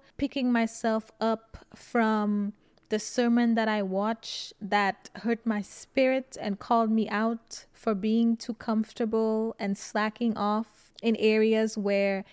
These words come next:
it's not even that serious. I just don't feel like doing stuff. You know, I'm going to continue to work on myself, and I'm encouraging you to do the same because like I said,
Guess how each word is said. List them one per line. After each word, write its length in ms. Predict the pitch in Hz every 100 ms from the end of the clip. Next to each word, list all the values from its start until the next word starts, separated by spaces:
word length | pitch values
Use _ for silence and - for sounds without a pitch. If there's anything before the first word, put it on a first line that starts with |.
| - -
it's 160 | 226
not 140 | 240 233
even 220 | 220 220
that 180 | 208 202
serious. 600 | - 226 208 208 220 220 -
I 140 | 202
just 200 | 208 190
don't 180 | 202 202
feel 260 | - 233
like 200 | 214 208
doing 300 | 202 214 214
stuff. 580 | 226 - 220 226 - - _
You 140 | - 302
know, 200 | 311 320 247
I'm 140 | 277
going 160 | 311 311
to 100 | 277
continue 420 | 285 254 277 262
to 120 | 240
work 220 | 247 240
on 100 | 247
myself, 500 | 233 214 - 233 240 -
and 120 | 226
I'm 160 | 226 233
encouraging 760 | 220 - 262 262 262 - 226
you 160 | 202 202
to 180 | - 208
do 220 | 214 214
the 120 | 202
same 440 | - 269 277 208
because 880 | 190 196 - 208 190 190 190 - - _ _ 208
like 200 | 208 254
I 80 |
said, 420 | 240 - 233 180